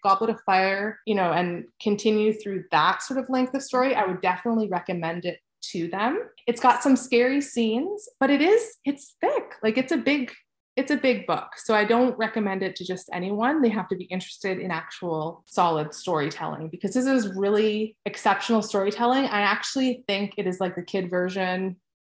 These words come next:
of Carlos Ruiz Zafran's Shadow of the Wind, <laughs> to be honest. I, w-, I did draw a lot of parallels to Shadow of the Wind, but the kid version, because it is all about books. Maggie and her father live and breathe books.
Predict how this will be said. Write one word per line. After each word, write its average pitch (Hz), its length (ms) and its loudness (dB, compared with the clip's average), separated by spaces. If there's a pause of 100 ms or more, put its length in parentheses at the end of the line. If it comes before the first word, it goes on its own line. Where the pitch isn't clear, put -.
of 190 120 -6
Carlos 180 640 -4
Ruiz 175 320 -2
Zafran's 170 640 -4
Shadow 156 320 -2
of 151 60 -6
the 147 60 -10
Wind, 151 380 -6 (220)
<laughs> - 220 -20
to 214 100 0
be 185 160 -2
honest. 175 300 -6 (100)
I, 220 60 2
w-, 214 240 2
I 196 100 4
did 214 240 6
draw 214 340 6
a 202 40 2
lot 190 100 4
of 190 140 -2
parallels 202 540 -4
to 240 60 -6
Shadow 180 360 2
of 170 40 -2
the 170 80 -4
Wind, 190 320 0 (360)
but 294 140 -2
the 311 80 0
kid 392 300 -2
version, 165 460 -4 (320)
because 254 260 2
it 262 120 6
is 269 400 6 (200)
all 202 520 8
about 180 480 -4
books. - 440 -2 (640)
Maggie 226 380 4
and 240 80 4
her 226 120 4
father 233 800 2
live 202 500 -2
and 214 160 2
breathe 185 380 0 (120)
books. - 580 0